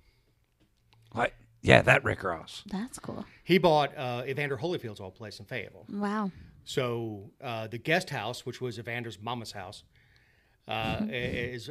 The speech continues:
Speaker 3: i-, we're, we're, we're doing the, the, uh, the stuff in there, a-, and his guest house, I think, is six thousand square feet.
Speaker 2: Oh my goodness! That, why?
Speaker 3: I, I have not been to the main house. I have not met Mister Ross.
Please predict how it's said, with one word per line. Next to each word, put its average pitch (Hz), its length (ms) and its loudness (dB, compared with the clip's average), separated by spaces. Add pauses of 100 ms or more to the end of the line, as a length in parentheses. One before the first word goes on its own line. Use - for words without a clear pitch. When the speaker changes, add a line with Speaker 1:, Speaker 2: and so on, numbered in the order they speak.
Speaker 3:
i-, 123 180 -4
we're, 117 280 -6
we're, 123 320 -4 (400)
we're 117 220 -6
doing 120 500 -4
the, 110 240 -10
the, 113 300 -6
uh, 107 180 -8
the 101 100 -12
stuff 117 300 -6
in 101 100 -10
there, 120 260 -2
a-, 101 180 -8 (100)
and 104 280 -8 (460)
his 151 260 -2
guest 139 440 -2
house, 110 360 -4
I 110 40 -8
think, 113 180 -14
is 104 80 -12
six - 240 -12
thousand 95 380 -12
square 95 300 -14
feet. - 300 -20
Speaker 2:
Oh 240 140 8
my 175 240 2
goodness! - 540 -4
That, 233 180 -10 (460)
why? - 260 -14 (1500)
Speaker 3:
I, 135 260 -2
I 147 180 8
have 151 120 6
not 151 220 4
been 156 80 0
to 151 60 -2
the 139 60 -4
main 147 180 0
house. 143 340 -4
I 98 120 -4
have 101 120 -8
not 110 180 -6
met 113 300 -6
Mister 143 260 -6
Ross. 127 400 -2